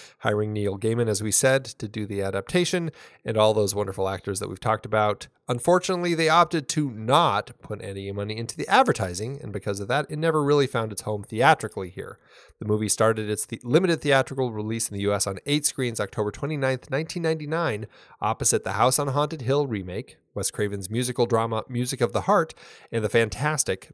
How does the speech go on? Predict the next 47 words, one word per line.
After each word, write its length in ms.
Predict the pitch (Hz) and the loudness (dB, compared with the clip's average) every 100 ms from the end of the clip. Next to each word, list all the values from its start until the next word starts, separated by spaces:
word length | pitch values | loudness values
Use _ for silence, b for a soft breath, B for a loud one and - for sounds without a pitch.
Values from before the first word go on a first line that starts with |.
| 107 | -10
Being 260 | 95 85 | -8 -8
John 260 | 82 82 85 | -8 -8 -6
Malkovich, 480 | 98 113 92 80 - | -6 -6 -8 -10 -8
which 300 | 120 - - | -8 -8 -10
we've 200 | 160 - | -12 -8
talked 220 | 254 - | -10 -4
about 180 | 101 85 | -4 -4
on 80 | 82 | -6
the 40 | |
show. 280 | - 78 - _ _ _ _ _ _ _ - - - | -8 -10 -12 _ _ _ _ _ _ _ -20 -12 -4
It 80 | 101 | -2
eventually 400 | 101 107 127 123 | -2 -2 -2 -2
expanded 440 | - 139 135 123 | 0 0 0 0
to 80 | 120 | -2
a 20 | |
hundred 220 | 104 170 | 0 -2
twenty-nine 380 | - 185 165 160 | -2 -2 0 -2
screens, 440 | - 165 151 147 - B B B | -2 -4 -4 -4 -8 B B B
but 140 | 123 - | -2 4
only 320 | 156 180 170 | 4 4 0
ended 220 | 151 143 | 0 2
up 100 | 143 | 0
making 260 | 127 117 117 | 0 -2 0
about 220 | 101 95 | 0 0
two 120 | - | -2
point 240 | 113 113 101 | -2 -2 -2
four 140 | 104 | -2
million 480 | 98 92 98 92 95 - | -2 -4 -6 -8 -12 -10
or 100 | 113 | -6
about 280 | 92 90 - | -4 -6 -6
three 180 | 131 131 | -4 -2
point 300 | - 87 - | -2 -8 -4
four 140 | 92 | -6
million 340 | 87 87 90 | -4 -8 -8
in 120 | 87 87 | -10 -10
today's 380 | 92 87 82 | -8 -8 -6
dollars. 420 | - 87 67 - - B B B - | -4 -4 -4 -10 -14 B B B -6
With 120 | 110 | -2
about 260 | 127 180 | 4 6
another 300 | 185 180 202 | 6 4 4
nine 300 | 190 196 208 | 4 4 2
million 400 | 196 196 196 196 170 | 2 2 2 0 -4
it 160 | 127 | -4
earned 260 | 147 156 156 | 0 0 2
around 280 | 147 147 151 | 2 2 2
the 80 | |
world, 500 | 151 160 143 87 95 | 0 4 4 2 -4